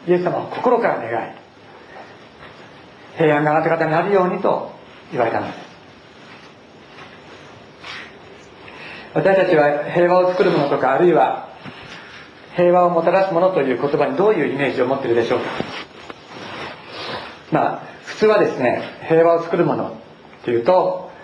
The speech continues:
え、対立している者たちの間に立って、そしてお互いの利害を調整して、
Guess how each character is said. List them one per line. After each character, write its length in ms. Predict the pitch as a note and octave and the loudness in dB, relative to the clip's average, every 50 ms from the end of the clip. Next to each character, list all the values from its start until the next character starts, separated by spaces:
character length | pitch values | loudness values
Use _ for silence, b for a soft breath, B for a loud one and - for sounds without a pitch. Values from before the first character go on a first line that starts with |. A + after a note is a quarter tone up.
| B B B B B | B B B B B
え、 140 | - C3 B2 | -2 -2 0
対 220 | - D#3+ D#3+ E3 | 0 0 0 0
立 360 | D#3+ D#3+ D#3 - E3 E3+ E3+ D#3+ | 0 -2 -4 0 2 4 4 4
し 80 | - | 4
て 80 | E3+ F3 | 2 4
い 20 | |
る 120 | E3 F3 E3+ | 4 4 4
者 200 | E3+ E3+ E3+ E3 | 2 2 2 0
た 120 | F3 D#3+ | 0 -2
ち 60 | D#3+ | 0
の 100 | D#3 D3 | 0 0
間 200 | D3+ D#3 E3 E3 | 0 0 0 -2
に 80 | D#3+ D#3 | -2 0
立 80 | F3+ | -2
っ 160 | F3+ F3+ - - | -2 -2 -4 -6
て、 200 | - - - - - - - - - - - - - - - - - | -8 -8 -8 -12 -18 -20 -20 -20 -20 -20 -20 -20 -20 -20 -20 -14 -4
そ 120 | - D3+ | -2 -2
し 80 | D3+ - | 0 2
て 360 | F#3 F#3 F3+ F3+ F3+ - - - - - - | 2 2 2 2 -2 -4 -6 -10 -8 -4 -2
お 60 | D3 | 0
互 280 | D3 D#3 D#3 D#3+ E3 | 0 2 2 2 0
い 40 | E3 | 0
の 80 | D#3+ D#3+ | 0 0
利 120 | F3 F3+ | 0 2
害 200 | E3 E3+ D#3 D3+ | 2 2 2 0
を 80 | C#3 C3+ | 0 0
調 240 | - E3 D#3+ D#3 D#3 | 0 0 0 0 2
整 180 | D#3+ D#3+ D#3 | 2 2 2
し 120 | D3+ - - | 0 0 -2
て、 300 | D#3 D3+ - - - | -2 -2 -2 -4 -10